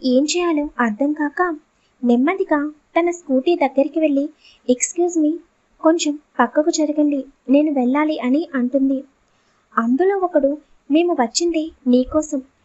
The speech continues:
నువ్వెక్కడికి వెళ్ళాలి పాప?" అని అడగగానే వసుధారకి ఒక క్షణం భయం వేస్తుంది. వెంటనే ధైర్యం తెచ్చుకుని, "అక్కడ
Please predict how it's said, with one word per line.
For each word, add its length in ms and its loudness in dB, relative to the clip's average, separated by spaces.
నువ్వెక్కడికి 520 2
వెళ్ళాలి 360 0
పాప?" 320 -2
అని 300 0
అడగగానే 640 0
వసుధారకి 720 0
ఒక 160 0
క్షణం 560 -2
భయం 320 0
వేస్తుంది. 520 -2
వెంటనే 500 2
ధైర్యం 360 0
తెచ్చుకుని, 580 -2
"అక్కడ 380 0